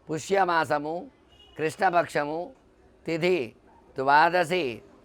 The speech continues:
ఉదయం పదకొండు గంటల రెండు నిమిషములకు ఉన్నది. నక్షత్రము పూర్వాషాఢ నక్షత్రము, రాత్రి రెండు గంటల యాభై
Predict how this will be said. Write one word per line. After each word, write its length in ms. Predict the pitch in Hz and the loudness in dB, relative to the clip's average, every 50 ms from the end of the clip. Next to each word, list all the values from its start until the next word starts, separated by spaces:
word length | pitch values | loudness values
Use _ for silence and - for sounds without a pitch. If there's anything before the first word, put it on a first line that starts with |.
| - 127 | -4 -2
ఉదయం 300 | 147 170 180 185 185 175 156 | 2 2 4 2 2 2 2
పదకొండు 320 | 165 165 165 160 165 170 165 160 | 2 2 2 0 -4 -4 -4 -4
గంటల 280 | 160 160 165 165 170 165 160 | -2 0 2 4 4 4 4
రెండు 180 | 156 151 156 156 151 | 2 0 -4 -6 -6
నిమిషములకు 640 | 156 156 143 156 160 165 160 156 147 156 147 151 151 151 151 143 147 139 | -6 -6 -6 -6 -4 -4 -4 -4 -4 -4 -4 -4 -4 -4 -6 -6 -6 -6
ఉన్నది. 280 | 139 131 127 123 135 160 185 - - _ _ _ _ _ _ _ _ _ - | -6 -6 -6 -6 -6 -6 -8 -10 -16 _ _ _ _ _ _ _ _ _ -4
నక్షత్రము 680 | 127 147 143 - 202 196 190 190 196 185 190 190 185 156 131 117 117 - _ _ _ _ _ - | -4 -4 0 2 2 2 2 2 0 0 0 0 -2 -4 -4 -6 -10 -12 _ _ _ _ _ 2
పూర్వాషాఢ 640 | 156 175 196 202 208 196 190 180 175 170 175 175 170 170 165 160 | 2 4 4 6 6 6 6 6 6 6 6 6 6 4 2 2
నక్షత్రము, 580 | 151 - - 156 151 - 160 160 156 160 151 127 117 113 - _ _ _ _ _ - | 0 0 -2 -2 -2 -2 -4 -4 -4 -4 -4 -6 -6 -8 -12 _ _ _ _ _ -2
రాత్రి 500 | - 135 147 165 175 - - 190 190 165 143 127 113 - _ _ _ _ - 127 | 2 4 6 6 4 2 0 -2 0 0 -2 -4 -6 -8 _ _ _ _ -6 -4
రెండు 200 | 151 170 170 180 | -4 -2 -2 -2
గంటల 380 | 175 175 170 160 170 170 175 170 156 135 127 117 - _ _ _ _ - 117 | 0 -2 0 2 4 4 6 6 6 4 2 0 -4 _ _ _ _ -6 0
యాభై 360 | 135 151 156 165 165 175 | 4 4 4 4 4 2